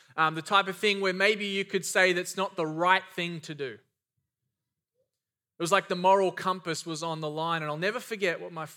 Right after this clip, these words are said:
what my colleague said. He said to, to the other guy, he said, "Hey, John, I mean, if there's a bad place,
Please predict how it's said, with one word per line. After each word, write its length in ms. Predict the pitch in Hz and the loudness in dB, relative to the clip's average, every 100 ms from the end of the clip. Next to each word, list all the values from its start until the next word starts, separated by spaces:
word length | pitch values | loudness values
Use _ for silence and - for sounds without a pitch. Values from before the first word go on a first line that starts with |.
| - | -10
what 200 | 160 165 | -8 -6
my 100 | 156 | -8
colleague 420 | - 156 147 143 | -6 -6 -8 -8
said. 440 | - 160 143 135 _ _ _ _ _ | -8 -8 -8 -12 _ _ _ _ _
He 80 | 160 | -8
said 280 | 160 196 190 | 2 4 4
to, 200 | 190 180 | 0 -4
to 140 | 170 170 | -6 -6
the 160 | 160 | 0
other 160 | 170 185 | 2 2
guy, 220 | 160 151 | 0 0
he 60 | 147 | -2
said, 180 | 160 170 | -4 0
"Hey, 140 | 175 | 0
John, 380 | 170 185 175 143 - _ _ _ _ _ _ | 0 -2 -2 -6 -16 _ _ _ _ _ _
I 20 | - | 0
mean, 140 | 185 | 0
if 100 | 180 | 4
there's 220 | 220 196 | 4 4
a 20 | |
bad 380 | 165 185 190 185 | 2 4 4 4
place, 500 | 175 196 208 - - | 2 2 2 -2 -10